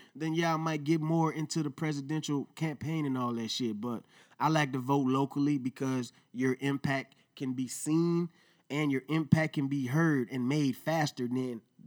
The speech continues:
some shit at the White House. I feel like they gonna do what they wanna do regardless.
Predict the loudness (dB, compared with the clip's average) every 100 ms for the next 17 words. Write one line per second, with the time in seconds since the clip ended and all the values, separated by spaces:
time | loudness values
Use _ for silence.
0 | -12 -4 0 2 2 2 2 2 2 0
1 | -2 -6 -6 -4 -4 -2 -2 -2 0 -2
2 | 0 2 2 2 2 2 0 -2 -4 -8
3 | -8 4 4 4 -4 -14